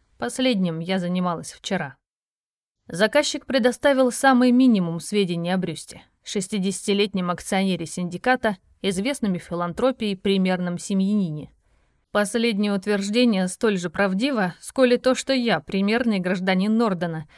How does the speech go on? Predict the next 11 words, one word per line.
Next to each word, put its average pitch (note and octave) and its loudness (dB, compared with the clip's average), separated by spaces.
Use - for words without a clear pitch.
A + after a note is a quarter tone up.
которого B3 4
не B3+ 6
за E3 -4
что F#3+ -2
бросить G3 -2
в F3 -10
грязную G3 0
вонючую F#3+ 0
камеру G3 2
местной G3 -2
тюрьмы, F#3+ -2